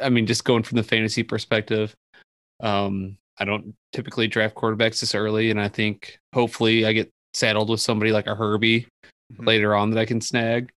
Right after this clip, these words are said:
Speaker 1: Um,
Speaker 2: If he's there, yeah. That's good.
Speaker 1: and, uh, I really liked Stefon Diggs this year, and I think he's got plenty of juice left in the tank, and I'm excited for him next season.
Speaker 2: So Matt leaves round two with Derrick Henry and Stefon Diggs.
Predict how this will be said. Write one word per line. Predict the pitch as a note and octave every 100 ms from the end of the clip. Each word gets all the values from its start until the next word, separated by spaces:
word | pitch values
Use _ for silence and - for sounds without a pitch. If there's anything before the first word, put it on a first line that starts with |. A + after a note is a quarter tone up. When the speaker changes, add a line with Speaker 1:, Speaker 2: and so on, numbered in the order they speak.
| -
Speaker 1:
Um, | A#2 G#2+ F2 G#2 G#2 _ -
Speaker 2:
If | A2
he's | B2+
there, | B2 A2 B2
yeah. | A#2 A#2 A#2 _ -
That's | B2+
good. | A2+
Speaker 1:
and, | A2 A2
uh, | G#2 G#2 G#2 G#2 -
I | A2+
really | G2 F#2 F#2+ G#2 A2
liked | A2+ G2 G#2 -
Stefon | - - A#2 G#2+ A2
Diggs | G2 A#2+ -
this | G#2 -
year, | G2+ G2
and | G2+
I | G2+
think | A2
he's | G2+ G2
got | G2+ - -
plenty | - G#2+ G#2+
of |
juice | G2+ G#2 -
left | G#2 -
in |
the | G#2+
tank, | - G#2+ G#2+ C3
and | - G2+
I'm | -
excited | A#2 - - C#3+ C#3
for | A2+ G#2
him | G2+
next | G#2+ G#2+ -
season. | G#2 G#2 G#2+ _ _ _ _ _
Speaker 2:
So | - - F3 D3
Matt | D#3 G3+ G3
leaves | F#3 G3 E3
round | F3+ F3
two | E3 E3+ E3
with | D3
Derrick | - D3 F3
Henry | - E3 E3 E3
and | C3+
Stefon | - C3 C#3 C3+ D#3
Diggs. | C3 A#2+ E3+ -